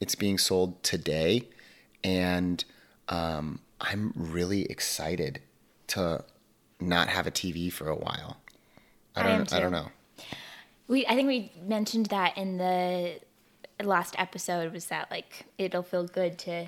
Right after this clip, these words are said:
Speaker 2: remove the T V, or maybe that was in a vlog. Who knows? It's all just one, <laughs> like, one thing at this point.
Speaker 1: But why do you think that it's, why do you feel that removing the television is, is gonna be a good thing?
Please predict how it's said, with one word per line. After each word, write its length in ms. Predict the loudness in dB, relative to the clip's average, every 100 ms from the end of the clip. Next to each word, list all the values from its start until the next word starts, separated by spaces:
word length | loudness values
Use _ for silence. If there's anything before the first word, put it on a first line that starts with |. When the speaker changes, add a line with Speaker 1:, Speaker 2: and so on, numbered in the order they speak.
| -10 _ _ -12
Speaker 2:
remove 460 | -6 -4 -4 -6 -8
the 80 |
T 180 | -10 -8
V, 140 | -4 -4
or 40 |
maybe 220 | -2 -2
that 140 | -2 -2
was 160 | -4
in 40 | -4
a 60 |
vlog. 320 | -2 0 0
Who 140 | -2 -6
knows? 260 | -6 -6
It's 300 | -8 -10 -4
all 560 | 0 2 2 0 0 -4
just 460 | -6 -8 -6 -4 -4 -6 -20 -12
one, 560 | 0 2 4 2 4 2 2 -4 -4 -6 -8
<laughs> 480 | 0 2 2 0 2
like, 380 | 2 2 -10 -14 -12 -12 -2
one 360 | 6 8 8 4
thing 400 | 6 4 4 0
at 180 | 0
this 200 | -2 -6
point. 260 | -6 -4 4
Speaker 1:
But 100 | 10
why 180 | 12 12
do 80 | 12
you 100 | 10
think 240 | 8 10
that 240 | 12 12
it's, 300 | 10 4 0 -6 0
why 280 | 8 10 12
do 80 |
you 140 | 10 8
feel 640 | 6 8 10 10 8 2 -10 -18 -2
that 420 | 6 6 6 2
removing 440 | 2 4 6 4 2
the 80 | 2
television 600 | 2 4 4 2 0 0
is, 240 | -2 -4 -8 _ -20 -6
is 140 | -4 0
gonna 180 | 0
be 140 | 2 0
a 40 |
good 200 | 0 -2
thing? 280 | -2 -4 -6